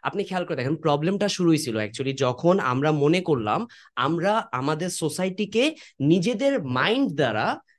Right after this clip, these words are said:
নিজেদের চিন্তা দ্বারা, হিউম্যান মাইন্ডের, আহ, ক্যাপাসিটি দ্বারাই আমরা সোসাইটির প্রবলেমগুলোকে সলভ করতে পারবো। And এটার বেসিসে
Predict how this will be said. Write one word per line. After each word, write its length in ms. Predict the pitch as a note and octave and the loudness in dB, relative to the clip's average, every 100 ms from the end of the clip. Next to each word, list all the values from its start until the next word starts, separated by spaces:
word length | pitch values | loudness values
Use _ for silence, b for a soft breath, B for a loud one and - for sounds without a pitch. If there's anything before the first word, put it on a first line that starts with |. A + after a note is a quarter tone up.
| - | -2
নিজেদের 400 | E3 F#3 A3 A3+ | -2 0 -4 -4
চিন্তা 420 | D4 E4 D#4 A3+ | 2 2 4 2
দ্বারা, 400 | C#3 A2+ A3+ - _ - | 2 0 -2 -4 _ 0
হিউম্যান 340 | C4+ D4 D#4+ B3+ | 4 6 6 4
মাইন্ডের, 580 | F3 D3+ C#3 E3+ C#4 - - | 4 2 4 2 0 -6 -2
আহ, 240 | C#3 C#3 | 0 0
ক্যাপাসিটি 480 | F#3 F3+ A3+ B3+ B3 | -2 -4 -4 -6 -4
দ্বারাই 380 | F3+ C#3 F#3 - | -2 -2 -4 -4
আমরা 200 | D#3+ E3+ | -2 -2
সোসাইটির 460 | G3+ G3 A3+ G#3+ A3 | -2 -4 -2 -2 0
প্রবলেমগুলোকে 560 | G3 F3+ G#3 G3+ G#3 G#3+ | 0 4 4 4 2 -2
সলভ 260 | E3+ C#3+ | -2 -4
করতে 180 | - C3 | -4 -8
পারবো। 220 | G#2+ - _ _ _ _ _ b b | -8 -10 _ _ _ _ _ b b
And 260 | C#3+ D3+ D3+ | 2 2 4
এটার 220 | E3+ B3+ | 4 6
বেসিসে 420 | G#3+ F3+ D#3 - | 4 2 0 -4